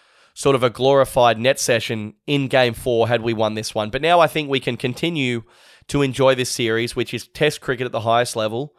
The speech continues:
It's still alive, and it's all happening, okay? Davey Warner, everyone wants his head on a fucking pike. I reckon keep playing Davey. I'm riding Davey Warner till the ground.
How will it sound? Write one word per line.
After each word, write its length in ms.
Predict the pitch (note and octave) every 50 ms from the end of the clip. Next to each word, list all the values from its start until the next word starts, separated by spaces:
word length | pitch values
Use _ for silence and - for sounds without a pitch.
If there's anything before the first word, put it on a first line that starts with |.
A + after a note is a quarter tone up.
| _ _ _ _ _ _ _ _ _ _
It's 140 | C3 B2+ -
still 280 | - - - E3 E3+ D3+
alive, 560 | B2+ A2+ G#2+ G#2 G#2+ A2 A#2+ D#3 - - - _ _ _ _ _
and 100 | B2+ B2
it's 140 | C#3 C3+ -
all 160 | D#3+ D3+ D#3
happening, 400 | D3 D3+ E3 - G3 D3+ B2 - _ _ _ _ _ _
okay? 480 | - B2 A2+ G#2+ - C3 B2+ D3+ F#3+ F#3 - _ _ _ _ _ _ _ _ _
Davey 360 | - C3+ C#3+ D#3 E3 D3+ E3+ D3+
Warner, 460 | C3+ C#3 C#3+ D#3 E3 F3 F#3 F#3+ - -
everyone 380 | - C#3 C3+ D3 D3 C#3+ C#3 C3
wants 340 | C3+ C#3 C3+ - - - - _ _
his 240 | - B2 C3+ A#2 -
head 420 | - - C#3 C#3 C#3+ C3+ D3+ D3 - _ _ _ _ _ _ _
on 140 | - - A2+
a 60 | G#2
fucking 540 | - - - - - C#3 C#3 - - A#2+ A2
pike. 520 | - - C3+ C3 C#3+ D#3 F3 - - - _ _ _ _ _ _ _ _ _ _ _ _ _ _ _ _ _ _ _ _ _ _ _ _ _ - -
I 140 | - C3 D#3
reckon 420 | E3+ E3+ F3 - F#3 D#3+ D3+ C3 -
keep 280 | - - D3+ D3 D3 -
playing 280 | - C3 C3 C3 B2 A2+
Davey. 380 | B2 A#2 A2+ A2+ G2+ G#2+ A2+
I'm 220 | A#2+ C#3 C#3+ C#3 C3
riding 420 | C#3 D3 D3+ D#3 D#3 D#3 D3+ C#3+
Davey 340 | A#2+ C#3+ C3+ C#3+ C#3 C3+ C3
Warner 320 | B2 B2 B2 B2+ B2+ B2
till 200 | A#2 - - C3+
the 100 | A#2+ A#2
ground. 680 | G2 A#2 A2+ A2+ A#2 A#2 A#2+ A#2 A2 A2+ - - -